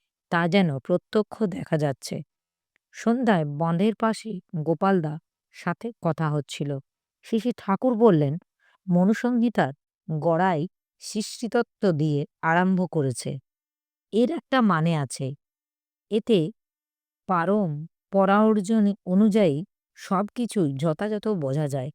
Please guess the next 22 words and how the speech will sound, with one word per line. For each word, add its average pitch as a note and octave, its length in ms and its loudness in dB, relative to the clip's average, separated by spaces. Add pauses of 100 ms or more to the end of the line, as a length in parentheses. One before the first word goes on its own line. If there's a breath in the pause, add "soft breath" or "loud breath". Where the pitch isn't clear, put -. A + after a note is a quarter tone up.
(420)
চলার F#3 300 0
সাথীতেও G3+ 600 -2 (380)
সৃজন G#3 460 0
প্রগতি A#3+ 380 2
নিয়ে G3+ 300 2 (260)
আরম্ভ F3 500 2
করা D3 240 0
হয়েছে। C#3 420 -8 (520)
অবশ্য F3+ 580 0 (420)
এটা A#3+ 320 0
খুব A3 340 -4
ভেবেচিন্তে E3 800 0 (320)
কিংবা F#3 420 2 (240)
দেখে F3 280 -2
শুনে A3 340 -2 (140)
করেনি। C#3 460 0 (1500)
আপনি A3+ 400 0
থেকেই G#3 580 2
অমনটা F3 480 2
হয়ে C#3 240 0
গেছে। C3+ 320 -6 (920)
মরকজ F#3 720 0